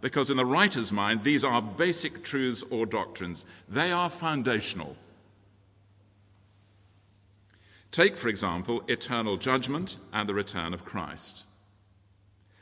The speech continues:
Lord Shaftesbury, that great nineteenth century reformer who did much to legislate against unjust working practices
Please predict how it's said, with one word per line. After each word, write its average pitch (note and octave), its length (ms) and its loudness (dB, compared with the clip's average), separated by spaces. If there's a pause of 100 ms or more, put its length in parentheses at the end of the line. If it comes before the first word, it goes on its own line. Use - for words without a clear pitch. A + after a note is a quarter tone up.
(160)
Lord D#3+ 260 4
Shaftesbury, F#2 840 -4 (280)
that A2+ 340 0
great B2 320 2
nineteenth B2 500 0
century E3 440 -4
reformer F2 540 -2 (380)
who C#3 120 0
did C3 200 4
much E3+ 360 0
to C#3+ 100 2
legislate B2+ 640 2
against A#2 480 2
unjust A#2+ 640 0
working A2 380 0
practices F2+ 800 -6